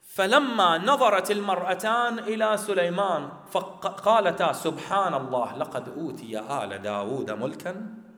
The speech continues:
عظيما". عجيب، لما وصل سليمان إلى المرأتان أمر الرياح بأن تقف تهدأ، لأنه كان تحرك الرياح.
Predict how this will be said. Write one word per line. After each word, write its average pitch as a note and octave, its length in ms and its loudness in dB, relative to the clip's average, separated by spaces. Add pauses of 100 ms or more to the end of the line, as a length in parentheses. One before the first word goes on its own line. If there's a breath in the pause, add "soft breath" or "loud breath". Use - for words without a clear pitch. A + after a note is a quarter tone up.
(180)
عظيما". G#2+ 320 -14 (1200)
عجيب، - 480 -20 (340 soft breath)
لما B2 500 -6
وصل E3 640 -6 (280)
سليمان B2+ 760 -6
إلى D3 200 -8
المرأتان A#2+ 680 -6
أمر D3 500 -4
الرياح A2 640 -8
بأن D3+ 460 -10 (100)
تقف - 560 -16
تهدأ، A#2+ 480 -10 (1500)
لأنه G#2 340 -10
كان D3+ 300 -6
تحرك E3+ 300 -6
الرياح. C#3+ 580 -4